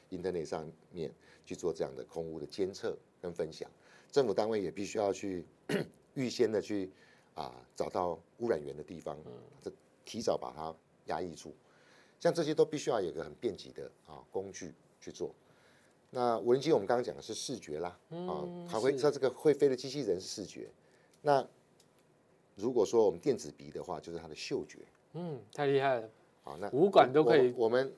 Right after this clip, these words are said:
Speaker 1: 对，五感都可以。
Speaker 2: 对。
Speaker 1: 我们讲说最简单的，呃，电子鼻就是你家里面的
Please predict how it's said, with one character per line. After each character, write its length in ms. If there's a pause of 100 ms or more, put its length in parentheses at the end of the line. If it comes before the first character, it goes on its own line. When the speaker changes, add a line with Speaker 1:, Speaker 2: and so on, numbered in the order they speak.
Speaker 1:
对， 160
五 100
感 160
都 80
可 140
以。 60
Speaker 2:
对。 60
Speaker 1:
我 100
们 80
讲 200
说 240
最 160
简 140
单 160
的， 360 (120)
呃， 140
电 140
子 120
鼻 180
就 100
是 80
你 120
家 200
里 100
面 200
的 100